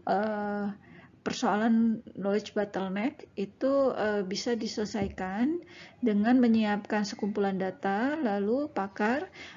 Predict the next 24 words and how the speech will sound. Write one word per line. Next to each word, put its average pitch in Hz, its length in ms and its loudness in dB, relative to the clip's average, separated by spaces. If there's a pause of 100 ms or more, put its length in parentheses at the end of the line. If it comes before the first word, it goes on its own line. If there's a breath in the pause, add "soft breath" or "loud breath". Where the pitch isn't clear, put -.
(160 loud breath)
hanya 220 240 6
diminta 208 480 2
untuk 226 240 0
memberikan 202 400 0
feedback 202 480 -2
terhadap, 208 800 0 (480 loud breath)
eh, 196 240 0
data 196 320 0
tersebut 202 560 0
sesuai 202 480 0
dengan 185 320 -4
task 180 240 -2
yang 185 80 -2
diinginkan. 190 800 -4 (1120 loud breath)
Kemudian, 202 640 4 (480 loud breath)
dengan 196 320 2
menggunakan 190 640 2
algoritma 190 720 0
pembelajaran 233 640 4
yang 262 80 6
sudah 214 320 0
kita - 240 -6 (160)
pelajari 196 720 2
sebelumnya, 196 560 0